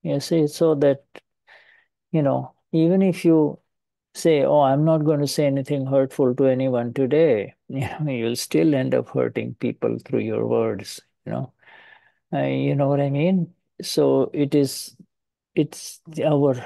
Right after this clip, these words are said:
our discharge is designed in which,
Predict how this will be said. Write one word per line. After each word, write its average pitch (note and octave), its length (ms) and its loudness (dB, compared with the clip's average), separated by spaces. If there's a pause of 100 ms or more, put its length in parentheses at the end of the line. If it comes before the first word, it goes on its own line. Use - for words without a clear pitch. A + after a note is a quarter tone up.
(120)
our C3+ 280 2
discharge C#3+ 840 0
is - 580 -4 (920)
designed D3 840 2
in C3+ 280 -2
which, D3 420 -2